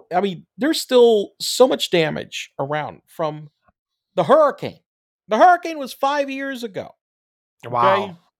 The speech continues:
Speaker 2: It's been that
Speaker 1: Five
Speaker 2: long.
Speaker 1: fucking years ago, yes.
Speaker 2: This is
Speaker 1: And
Speaker 2: the one
Speaker 1: there's
Speaker 2: where Trump threw the
Speaker 1: still
Speaker 2: paper towels.
Speaker 1: Yes. And there's still in, in some of the, what are supposedly the luxury areas of San Juan, places where there's still traffic lights that haven't been put back up.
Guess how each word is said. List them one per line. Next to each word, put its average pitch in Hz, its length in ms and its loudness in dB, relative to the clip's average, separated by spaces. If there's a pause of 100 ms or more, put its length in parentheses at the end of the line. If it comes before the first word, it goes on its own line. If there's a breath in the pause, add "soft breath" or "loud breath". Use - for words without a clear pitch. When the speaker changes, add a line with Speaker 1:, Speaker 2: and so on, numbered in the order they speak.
(160)
Speaker 2:
It's 156 160 -10
been 185 140 -6
that 175 160 4
Speaker 1:
Five 170 80 0
Speaker 2:
long. 151 160 4
Speaker 1:
fucking 294 260 -6
years 269 280 -4
ago, 170 280 -4
yes. - 520 -6 (480 soft breath)
Speaker 2:
This 180 160 -2
is 277 80 4
Speaker 1:
And 214 60 4
Speaker 2:
the 208 60 0
one 196 140 6
Speaker 1:
there's 190 140 4
Speaker 2:
where 180 120 4
Trump 359 360 6
threw 247 100 8
the 247 80 6
Speaker 1:
still - 100 -2
Speaker 2:
paper 143 260 -6
towels. 98 420 -14 (260)
Speaker 1:
Yes. - 480 2 (380 soft breath)
And 339 120 2
there's 349 220 2
still 320 680 -2
in, 262 300 -8 (120)
in 254 360 -6
some 294 200 0
of 277 120 2
the, 233 320 4
what 233 120 4
are 226 120 4
supposedly 226 920 -4 (400 soft breath)
the 214 80 4
luxury 214 840 0
areas 214 420 4
of 190 60 -8
San 190 260 0
Juan, 202 240 0 (280 soft breath)
places 320 320 2
where 262 120 -6
there's 254 220 -2
still 302 220 -6
traffic 254 400 0
lights 196 220 2
that 175 120 2
haven't 180 160 0
been 170 160 -2
put 147 180 -2
back 123 220 2
up. - 140 -6